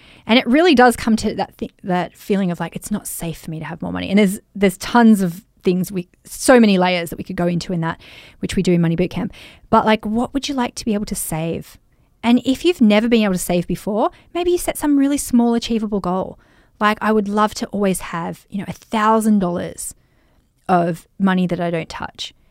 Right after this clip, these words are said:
And that could just be such a big deal for you. But you might have a really big savings goal this year. You might have a goal to pay off debt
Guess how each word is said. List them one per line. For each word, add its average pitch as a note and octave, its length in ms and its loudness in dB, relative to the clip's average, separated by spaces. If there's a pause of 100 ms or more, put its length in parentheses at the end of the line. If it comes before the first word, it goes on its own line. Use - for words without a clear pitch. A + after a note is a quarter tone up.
(160)
And G#3+ 120 2
that A#3+ 140 -2
could A3 140 -6
just A3 160 -4
be G#3+ 80 -4
such - 400 -4
a G#3+ 40 -2
big F#3 220 -2
deal F3 220 -2
for - 140 -8
you. F3+ 260 -10 (540)
But - 160 4
you A#3+ 180 6
might A#3+ 240 4
have F#3+ 480 0
a A3 80 0
really C4 240 -2
big F4+ 220 -4
savings F#3 400 -4
goal F#3+ 180 -8
this - 240 -8
year. F3+ 160 -4
You F#3+ 160 0
might A3 180 4
have G3 200 -2
a G3 40 -2
goal F3 280 0
to - 100 -14
pay - 220 -8
off E3+ 160 -8
debt C4+ 360 0